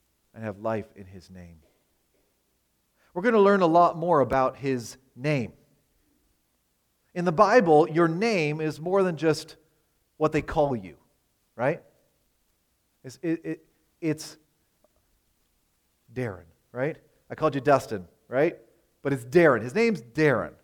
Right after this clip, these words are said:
Get it right, Pastor Matt. It's more than just what we call you. In the Bible, your name is who you are. It's your identity. It's your person. It's your character. It's your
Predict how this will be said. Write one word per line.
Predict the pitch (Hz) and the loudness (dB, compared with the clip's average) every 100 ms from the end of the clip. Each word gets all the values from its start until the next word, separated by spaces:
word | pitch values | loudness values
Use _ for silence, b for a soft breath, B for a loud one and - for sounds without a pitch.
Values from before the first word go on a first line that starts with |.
| _ | _
Get | 175 | -4
it | 196 | -2
right, | 160 143 87 | -2 -4 -4
Pastor | 117 107 - | -6 -8 -6
Matt. | 110 110 - _ _ _ _ _ _ _ _ _ _ _ _ _ _ _ _ _ _ _ _ _ _ | -8 -8 -8 _ _ _ _ _ _ _ _ _ _ _ _ _ _ _ _ _ _ _ _ _ _
It's | 160 - | -16 -12
more | 185 269 | -6 -6
than | 240 175 143 | -4 -6 -8
just | - 180 - _ | -8 -8 -8 _
what | 127 165 - | -2 0 0
we | 139 | -8
call | - - 160 143 | -12 -8 -6 -6
you. | 98 - _ _ _ _ _ _ | -8 -16 _ _ _ _ _ _
In | 147 143 | -14 -14
the | |
Bible, | 127 160 226 147 120 | -8 -4 -4 -4 -6
your | 120 | -6
name | 120 170 220 113 104 135 151 _ _ _ _ _ _ | -10 -10 -10 -8 -12 -14 -20 _ _ _ _ _ _
is | 135 110 | -20 -16
who | 143 | -12
you | 131 104 | -10 -10
are. | 107 87 55 _ _ _ _ _ _ _ _ _ _ _ _ _ _ _ _ _ | -12 -14 -16 _ _ _ _ _ _ _ _ _ _ _ _ _ _ _ _ _
It's | 143 - | -14 -6
your | 135 | -4
identity. | 117 139 135 110 104 87 _ _ _ _ _ _ _ | -4 -10 -14 -16 -20 -20 _ _ _ _ _ _ _
It's | 131 - | -16 -8
your | 147 | -8
person. | - 240 - 131 | -6 -4 -4 -6
It's | 120 - | -8 -10
your | 139 | -12
character. | - - 170 160 113 120 | -12 0 2 2 0 -6
It's | 120 - | -8 -4
your | 135 | -4